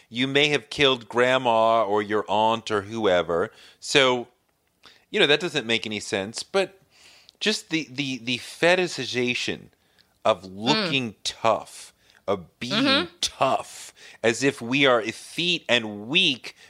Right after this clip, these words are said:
Speaker 1: because we are in our minds, rather than just, "I know it in my gut and in my body." I-,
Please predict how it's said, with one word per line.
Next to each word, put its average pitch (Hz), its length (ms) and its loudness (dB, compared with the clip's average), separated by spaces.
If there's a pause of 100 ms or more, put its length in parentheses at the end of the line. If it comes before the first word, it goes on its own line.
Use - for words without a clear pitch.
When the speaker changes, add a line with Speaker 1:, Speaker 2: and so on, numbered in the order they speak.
(120)
Speaker 1:
because 127 460 -2
we 120 280 -2
are 107 380 4 (440)
in 170 200 2
our 127 360 0 (200)
minds, 110 1000 -2 (360)
rather 123 500 2
than 113 240 -2
just, 120 360 -2
"I 107 180 0
know 131 400 0
it 143 80 2
in 131 100 2
my 117 220 0
gut 113 480 2 (200)
and 107 120 -8
in 120 140 -4
my 101 180 0
body." 87 680 0 (520)
I-, - 60 -16